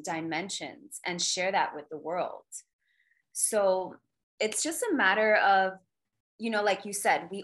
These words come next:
all have the feminine and the masculine within us, right? And it's a matter of just knowing when to tune more into the masculine and knowing when to pull back, and then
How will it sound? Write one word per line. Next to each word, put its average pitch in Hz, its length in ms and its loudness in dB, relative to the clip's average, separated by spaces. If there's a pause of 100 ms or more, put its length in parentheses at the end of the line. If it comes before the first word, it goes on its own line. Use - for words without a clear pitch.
all 208 220 6
have 240 240 0
the 220 100 -2
feminine 180 640 -2
and 170 180 -6
the 165 60 -4
masculine 156 580 -4
within 127 320 -8
us, - 480 -12 (300)
right? 143 300 -4 (340)
And 180 160 0
it's 180 180 -6
a 190 80 -4
matter 185 560 2
of 165 420 2 (600)
just 190 320 -2
knowing 190 420 -4
when 175 240 -4
to 175 400 -6 (320)
tune 214 400 -4
more 190 240 2
into 190 580 -2
the 196 120 -2
masculine 226 880 -2 (300)
and 196 280 -2
knowing 190 400 0
when 190 140 -6
to 190 120 -12
pull 170 360 -10
back, 156 320 4 (420)
and 196 240 -4
then 190 360 -2